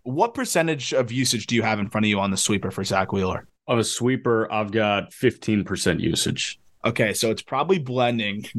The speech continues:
Speaker 1: on what I'm looking at with, with
Speaker 2: Yeah.
Speaker 1: the slider. But something I want to specifically hit on here, and something I see a lot with prospects,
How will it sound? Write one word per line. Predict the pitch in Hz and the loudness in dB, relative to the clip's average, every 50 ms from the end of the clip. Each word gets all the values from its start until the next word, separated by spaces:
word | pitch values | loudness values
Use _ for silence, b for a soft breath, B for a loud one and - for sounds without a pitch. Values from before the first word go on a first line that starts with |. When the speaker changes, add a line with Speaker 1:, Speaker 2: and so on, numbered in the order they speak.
| 107 | -6
Speaker 1:
on | - 120 120 117 110 | -2 0 2 2 4
what | 110 113 | 4 2
I'm | 113 110 110 | 2 2 2
looking | 110 104 - 110 107 101 | 0 0 -2 -2 0 0
at | 98 95 87 - - | 2 0 0 -2 -2
with, | 104 107 98 - - | 0 0 0 -2 -2
with | - 95 85 | 0 2 2
Speaker 2:
Yeah. | - | 4
Speaker 1:
the | - 98 | 2 0
slider. | - - 107 98 101 101 95 92 - B B B _ | -2 -2 0 0 2 0 0 -2 -6 B B B _
But | - 127 | -4 0
something | 127 - 151 156 165 170 | 2 2 2 4 2 0
I | 156 | 0
want | 151 135 | 0 0
to | 123 | -2
specifically | - - 113 - - 127 - - - 107 98 92 | -4 -4 -2 0 2 2 0 0 -4 -4 -4 -2
hit | 123 135 | 0 2
on | 131 113 104 98 | 2 0 0 -2
here, | 104 104 101 101 | -2 -2 -2 0
and | 101 98 | 0 0
something | - 123 120 117 110 | 0 0 0 0 0
I | 107 | 0
see | - - 113 | 0 0 0
a | 107 98 | 0 2
lot | 98 95 - | 2 0 0
with | - - - | -2 -6 -2
prospects, | - 135 135 139 131 - - 104 95 95 - - - | 2 4 4 4 4 2 -2 -2 -2 -2 -2 -4 -6